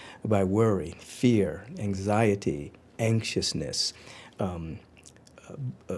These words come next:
beliefs that aren't true. And then their life becomes, uh, they have, they, they start to experience those thoughts and those perceptions. So there are different, um, aspects to meditation. Uh, one aspect is there's a cleansing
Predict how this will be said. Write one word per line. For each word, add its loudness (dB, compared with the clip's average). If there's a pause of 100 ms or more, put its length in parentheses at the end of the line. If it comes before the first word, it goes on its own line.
beliefs 6
that 6
aren't 2
true. 4 (500)
And 2
then 6
their 6
life 4 (460)
becomes, 2
uh, -6 (540)
they 6
have, 4
they, 4
they 4
start 4
to 2
experience 6
those 4
thoughts 2
and 0
those 2
perceptions. 2 (720)
So 8 (420)
there 8
are 6
different, 6
um, 6
aspects 4
to -4
meditation. 2 (1800)
Uh, 6
one 8
aspect 6
is 6
there's 2
a -2
cleansing 2